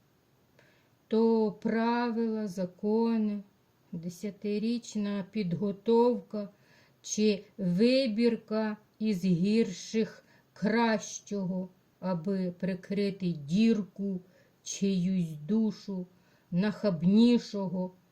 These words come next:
лишнього чи політично провокатора. У зіткнення є рвана рана різана і голову відрізаних.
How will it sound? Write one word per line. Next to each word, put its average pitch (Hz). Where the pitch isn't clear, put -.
лишнього 202
чи 202
політично 220
провокатора. 180
У 202
зіткнення 180
є 202
рвана 220
рана 196
різана 196
і 214
голову 240
відрізаних. 196